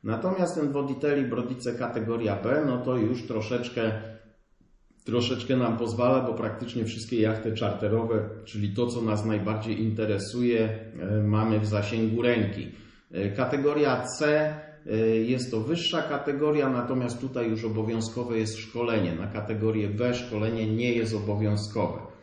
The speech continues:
E, no i nie ma specjalnie dużych wymagań, bo wystarczy szes-, ukończony szesnasty rok życia i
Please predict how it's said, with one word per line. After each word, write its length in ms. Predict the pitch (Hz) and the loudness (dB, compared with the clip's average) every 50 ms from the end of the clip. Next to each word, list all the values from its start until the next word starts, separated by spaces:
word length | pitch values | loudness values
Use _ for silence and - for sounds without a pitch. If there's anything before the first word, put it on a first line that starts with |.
| - _ - - _ _ _ - | -20 _ -20 -20 _ _ _ -8
E, 80 | - 92 101 101 104 104 104 107 107 107 107 107 107 107 107 104 107 107 104 - - - - | -4 -2 0 0 2 2 2 2 2 2 0 0 -2 -2 -2 -2 -2 -4 -6 -8 -12 -14 -14
no 140 | - - 180 | -10 -8 -6
i 80 | 196 196 | -4 -4
nie 120 | 208 196 | -2 0
ma 120 | 190 180 156 | 2 2 0
specjalnie 520 | - - 160 156 165 165 156 156 156 151 | 0 -2 -4 -2 0 2 4 4 4 2
dużych 300 | 151 151 147 143 139 131 | 2 0 -2 -2 -2 -2
wymagań, 540 | 135 147 143 147 143 143 127 127 117 117 107 | 0 2 2 2 2 2 2 2 2 2 0
bo 60 | 107 | 0
wystarczy 680 | 104 110 107 - - 120 113 - - - 113 110 104 104 | 0 -2 -4 -4 -4 -4 -4 -4 -4 -2 0 0 2 0
szes-, 360 | 98 - - 117 110 - - 135 | 0 -2 -4 -6 -6 -6 -6 -6
ukończony 520 | 113 - 123 113 110 104 120 120 120 113 | -4 -2 -2 -2 -2 -2 -2 -2 -2 -2
szesnasty 600 | 110 107 107 101 113 123 117 110 107 - - 107 | -4 -4 -6 -6 -4 -4 -4 -4 -4 -2 -2 -2
rok 180 | 104 101 95 98 | -2 -2 -2 -4
życia 520 | 98 113 123 123 123 123 113 107 101 - 110 | -4 -4 -4 -4 -4 -2 -2 -2 -2 -2 -2
i 200 | 107 104 104 | 0 0 0